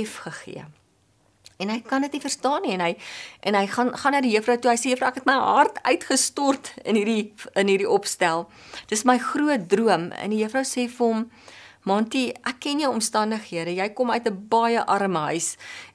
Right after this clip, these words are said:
en ek wil net nie jy moet eendag seer kry met hierdie groot droom vir jou en dit nie bereik nie, né?"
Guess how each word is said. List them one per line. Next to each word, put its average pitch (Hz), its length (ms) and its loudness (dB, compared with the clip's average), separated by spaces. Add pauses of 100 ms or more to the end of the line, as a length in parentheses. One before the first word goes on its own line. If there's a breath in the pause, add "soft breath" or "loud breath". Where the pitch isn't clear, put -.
en 233 240 4
ek - 340 -6
wil 339 80 0
net 320 200 0
nie 269 200 2
jy 190 140 0
moet 190 240 -2
eendag 196 400 -2
seer 160 360 -4
kry 151 400 -6
met 160 160 -8
hierdie 170 180 -6
groot 175 320 -2
droom 151 300 -4
vir 156 160 -10
jou 143 140 -4
en 151 60 -6
dit 165 160 -10
nie 180 120 -2
bereik 143 500 -6
nie, 147 120 -10
né?" 160 240 -10